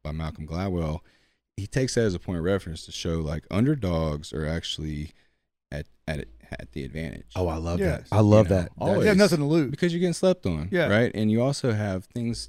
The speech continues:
Speaker 1: that you're not considering when you're at an advantage. You're not looking at and studying and respecting a person properly, right? So you're sleeping on them in ways. Like, do you think if Goliath really thought about the fact that, like,
Speaker 2: Correct.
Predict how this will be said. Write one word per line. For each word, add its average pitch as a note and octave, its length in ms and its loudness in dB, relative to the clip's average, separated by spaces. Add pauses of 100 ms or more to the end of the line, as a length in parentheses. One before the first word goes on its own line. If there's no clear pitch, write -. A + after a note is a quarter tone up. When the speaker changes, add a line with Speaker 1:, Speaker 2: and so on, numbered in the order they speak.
Speaker 1:
that E2+ 120 -4
you're F2+ 100 -4
not F#2+ 160 -4
considering F2 680 -4 (260)
when F2+ 180 -2
you're E2+ 380 -2 (400)
at F2 180 -4
an E2 100 -4
advantage. G#2 680 0
You're A#2+ 140 0
not A#2+ 200 -2
looking G#2 580 -2
at E2 360 -4
and E2 100 -6
studying G#2+ 520 -2
and D#2+ 120 -2
respecting F#2+ 720 -6
a C#2+ 60 -8
person C2+ 720 -10 (640)
properly, A1+ 680 -8
right? E2+ 300 -2 (160)
So - 180 -4
you're F#2+ 240 -2
sleeping A#2 480 -4
on A1+ 140 -6
them A#1 140 -8
in C2 120 -8
ways. A#1 400 -8
Like, E2 180 -4
do A2 80 -2
you A2 60 0
think C3+ 300 -2
if F#2 120 -4
Goliath F2 500 -2
really G2 460 2
thought F#2 440 -4
about D#2+ 380 -6
the - 40 -20
fact D#2 440 -10
that, - 60 -4
like, G2 120 2
Speaker 2:
Correct. F2 300 -2